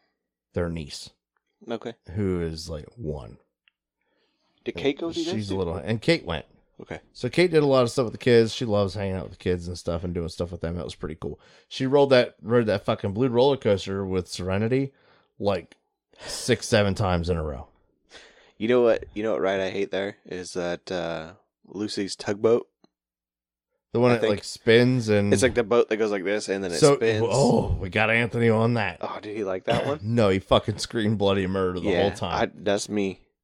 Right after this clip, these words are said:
Speaker 1: <laughs>
Speaker 2: Jax wanted to ride it all the damn time. The last time we went.
Speaker 1: Like, get your ass on it by yourself, boy.
Speaker 2: Yeah, that's what I said. I
Speaker 1: 'Cause
Speaker 2: said,
Speaker 1: that
Speaker 2: "You
Speaker 1: is
Speaker 2: gotta go by
Speaker 1: not,
Speaker 2: your
Speaker 1: that is
Speaker 2: own."
Speaker 1: not easy on the stomach.
Speaker 2: It's not pleasant. No.
Speaker 1: I, I, I'm okay with that sort of thing, but I totally understand why it wouldn't be.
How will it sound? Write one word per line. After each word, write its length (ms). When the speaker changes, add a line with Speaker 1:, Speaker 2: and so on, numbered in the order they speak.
Speaker 1:
<laughs> 360
Speaker 2:
Jax 360
wanted 280
to 60
ride 200
it 220
all 240
the 80
damn 240
time. 380
The 60
last 360
time 180
we 120
went. 220
Speaker 1:
Like, 140
get 220
your 100
ass 200
on 80
it 60
by 160
yourself, 420
boy. 220
Speaker 2:
Yeah, 100
that's 220
what 100
I 60
said. 180
I 40
Speaker 1:
'Cause 100
Speaker 2:
said, 140
Speaker 1:
that 20
Speaker 2:
"You 40
Speaker 1:
is 40
Speaker 2:
gotta 140
go 80
by 40
Speaker 1:
not, 160
Speaker 2:
your 160
Speaker 1:
that 100
is 100
Speaker 2:
own." 40
Speaker 1:
not 220
easy 240
on 100
the 60
stomach. 440
Speaker 2:
It's 140
not 140
pleasant. 380
No. 240
Speaker 1:
I, 100
I, 80
I'm 160
okay 260
with 140
that 100
sort 240
of 80
thing, 440
but 160
I 100
totally 400
understand 480
why 400
it 120
wouldn't 300
be. 220